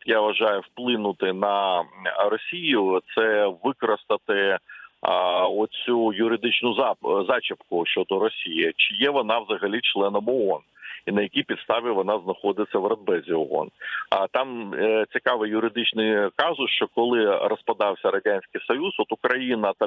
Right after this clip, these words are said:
Білорусь не вступали в оон, тому що вони з часу заснову-, заснування там були як члени оон, як окремої організації. А от, е, Росія, як, е, суб'єкт міжнародного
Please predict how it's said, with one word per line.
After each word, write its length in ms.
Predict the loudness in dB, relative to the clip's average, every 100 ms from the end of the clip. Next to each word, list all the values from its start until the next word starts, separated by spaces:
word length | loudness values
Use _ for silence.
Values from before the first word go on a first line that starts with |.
| 0
Білорусь 400 | 0 2 0 -2
не 160 | 0 0
вступали 540 | -2 -2 0 0 0
в 100 | 0
оон, 300 | 0 0 0 -2
тому 240 | -4 -2
що 160 | 0 0
вони 320 | 0 0 -4
з 160 | -2 0
часу 320 | 2 0 -2
заснову-, 580 | -2 -2 0 0 0 -6 -6 -8 -4 -4 -2
заснування 600 | 0 0 0 0 -2 -4 -2
там 180 | -4
були 300 | -2 -2 0
як 100 | -2 -2
члени 380 | 0 0 0 0
оон, 340 | 2 0 -2
як 180 | -6 -6
окремої 460 | -4 -2 0 2
організації. 840 | 0 -2 -6 -2 0 -2 -4 -14 -14 -12 -10 -2
А 140 | 0 2
от, 260 | 2 0 -2 0
е, 600 | 2 2 2 2 2 0 0
Росія, 840 | -2 -2 -2 -2 0 2 2 0 -6 -20 -2
як, 240 | 2 2 -2 -10 0
е, 240 | 2 2 0
суб'єкт 440 | -10 -2 -2 -2
міжнародного 640 | -8 -2 0 0 0 -2